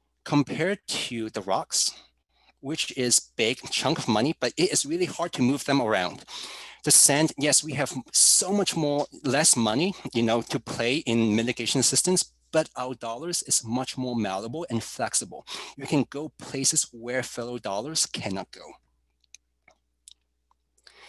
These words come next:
So in the next few slides is I'm gonna talk about, you know, what we know and what the behaviors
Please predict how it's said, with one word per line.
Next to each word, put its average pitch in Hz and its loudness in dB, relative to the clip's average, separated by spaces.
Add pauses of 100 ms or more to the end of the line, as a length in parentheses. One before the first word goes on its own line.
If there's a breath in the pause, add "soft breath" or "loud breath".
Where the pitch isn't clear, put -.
(880 loud breath)
So - 4
in 220 10
the 208 8
next 190 6
few 190 0
slides 165 4
is 131 4
I'm 147 2
gonna 170 2
talk - -12
about, 156 -8 (760)
you 139 0
know, 143 0
what 135 -6
we 123 0
know 107 2 (180)
and 117 0
what 147 -2
the 143 -2
behaviors 104 -4